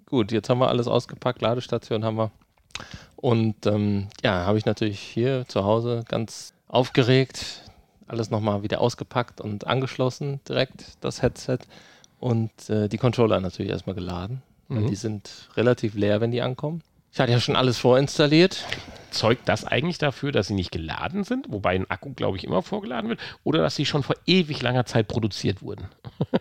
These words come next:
Speaker 2: <laughs>
Speaker 1: Weiß ich nicht. Also
Speaker 2: Weil natürlich entladen sich ja Lithium-Ionen-Akkus, aber ja, nicht so rasant, dass man jetzt nach vier Wochen leer ist. Also, wenn sie wirklich richtig leer waren, würde ich sagen, dann sind die Dinger schon vor einem Dreivierteljahr produziert worden.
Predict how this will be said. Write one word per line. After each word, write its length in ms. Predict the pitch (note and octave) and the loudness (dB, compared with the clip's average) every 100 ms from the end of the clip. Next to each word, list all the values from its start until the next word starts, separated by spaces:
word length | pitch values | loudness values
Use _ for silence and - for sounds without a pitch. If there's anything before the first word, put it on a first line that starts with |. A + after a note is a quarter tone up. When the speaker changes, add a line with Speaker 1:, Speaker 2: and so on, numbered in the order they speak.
| - - | -2 -12
Speaker 2:
<laughs> 720 | - - - - _ _ _ | -6 -6 -6 -14 _ _ _
Speaker 1:
Weiß 200 | - C3+ | -4 -2
ich 80 | G2+ | -2
nicht. 240 | G2 - _ _ - | -4 -10 _ _ -14
Also 220 | A2 A2 A2 | -2 -2 -2
Speaker 2:
Weil 180 | - A#2+ A#2 | 4 4 8
natürlich 340 | A#2 - G#3 | 6 6 6
entladen 380 | C#3+ G2 G2 G2+ | 4 6 6 6
sich 160 | G#2+ G2 | 2 2
ja 240 | G2+ G2 | 4 4
Lithium-Ionen-Akkus, 1080 | G2+ G#2 F#2 G#2 F#2+ F#2+ A2+ F3+ - E3+ - | 2 -2 2 2 4 2 2 -2 -4 -4 -2
aber 240 | G#2 G2+ | 2 2
ja, 300 | G#2 F2+ E2 - - - - | 2 0 -2 -6 -16 -12 2
nicht 340 | G#2 G#2+ - | 4 4 0
so 160 | A2 A#2+ | 2 4
rasant, 460 | A#2+ A#2+ G#2+ C3+ | 4 4 4 4
dass 160 | C3 - | 2 2
man 120 | A2 | 2
jetzt 220 | G#2 G#2 G#2 | 4 2 0
nach 160 | F#2+ | -2
vier 240 | - A2+ G#2 | 2 2 4
Wochen 220 | G#2 G2 | 0 2
leer 260 | D#3 E3+ | 2 2
ist. 240 | - F2+ - - - - - | -2 -10 -16 -20 -20 -20 -6
Also, 720 | G#2 F#2+ F#2 - - - - - _ _ - | -2 -2 -4 -6 -10 -14 -18 -20 _ _ -2
wenn 140 | A#2 | 2
sie 140 | G#2 A2 | 4 4
wirklich 340 | - - - | 2 0 0
richtig 340 | G3+ - - | -2 0 -2
leer 240 | G2+ G2+ B2 | 2 2 4
waren, 300 | D3 A#3 G#3+ - - - | 2 2 -2 -6 -20 -2
würde 160 | D3+ F3+ | 0 0
ich 80 | - | 0
sagen, 240 | C#3+ E3+ | 0 2
dann 140 | F3+ | 2
sind 100 | C3 | 2
die 120 | D#3+ E3+ | 0 2
Dinger 280 | D#3+ F3 | 4 4
schon 240 | E3+ F3+ F3 | 4 0 0
vor 440 | - D#3+ D#3 E3 | 4 4 6 4
einem 80 | F3 | 2
Dreivierteljahr 580 | E3+ D3+ D#3+ F3+ D3+ D#3 | 0 0 0 -2 0 0
produziert 480 | D3 F3 - - F#3+ | 0 -4 -2 -4 0
worden. 240 | A#2 A2+ | 0 0